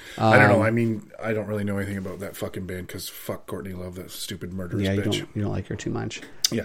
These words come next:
Speaker 1: she can fuck off.
Speaker 2: And then after that relationship is when she gets together with Tom Green.
Speaker 1: Ugh.
Speaker 2: Yeah, that,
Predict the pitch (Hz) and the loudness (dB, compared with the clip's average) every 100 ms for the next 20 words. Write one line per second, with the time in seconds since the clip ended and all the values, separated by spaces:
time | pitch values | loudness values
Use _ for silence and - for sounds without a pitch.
0 | - - - - 90 92 90 - - - | -6 -6 -6 -6 -8 -8 -8 -10 -16 -18
1 | - - 123 123 123 139 - 117 127 127 | -12 2 8 8 8 4 6 6 8 6
2 | 131 123 120 123 - 120 117 113 107 110 | 4 4 4 2 2 4 4 4 2 2
3 | 101 101 - 104 104 - 104 101 95 - | 2 2 0 0 0 2 2 2 0 -2
4 | 104 101 123 151 160 156 - - - - | 0 0 4 8 10 8 2 -6 -12 -18
5 | - - 110 104 - 165 107 - - - | -14 2 6 6 2 0 4 4 6 8
6 | 127 123 | 12 10